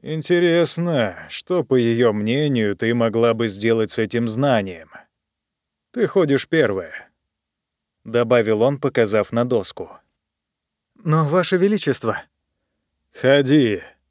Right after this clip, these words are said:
рявкнул он. «Разве ты не об этом мечтаешь? Разве не хочешь быть первой в Киси и править страной?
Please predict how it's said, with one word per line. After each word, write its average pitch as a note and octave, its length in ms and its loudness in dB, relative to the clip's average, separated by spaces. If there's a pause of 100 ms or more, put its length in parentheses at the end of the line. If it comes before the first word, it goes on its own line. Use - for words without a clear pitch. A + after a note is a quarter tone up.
(640)
рявкнул A#2+ 640 0
он. F#2+ 140 -2 (1160)
«Разве C#3+ 580 2
ты D#3+ 240 2
не D3+ 200 2
об B2+ 140 0
этом F3 380 2
мечтаешь? D3+ 880 0 (880)
Разве C3 640 2
не C#3 140 0
хочешь E3+ 600 2
быть E3 320 0
первой D#3 460 2
в - 100 -6
Киси D3+ 680 2
и G#2+ 60 -2
править C3 500 2
страной? C#3+ 800 0